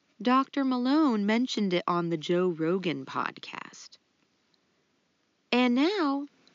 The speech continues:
the whole, like, first two pages of Google results are talking about how Robert Malone said something that was untrue, that it was false,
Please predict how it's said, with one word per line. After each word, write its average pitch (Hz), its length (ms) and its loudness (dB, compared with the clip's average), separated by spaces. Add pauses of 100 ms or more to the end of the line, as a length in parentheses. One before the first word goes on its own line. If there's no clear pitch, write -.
(520)
the 175 120 0
whole, 254 460 2
like, 233 260 0
first - 420 -2
two 247 200 0
pages 208 400 -2
of 160 100 -2
Google 185 300 0
results 151 560 -6 (120)
are 165 120 0
talking 175 560 -4
about 151 320 -2
how 160 180 -2
Robert 156 400 -4
Malone 170 520 -2
said 160 340 -4
something 151 580 -4
that 143 140 -4
was 135 160 -6 (140)
untrue, 160 680 2 (320)
that 147 120 -2
it 147 140 0
was - 160 -14
false, 226 640 0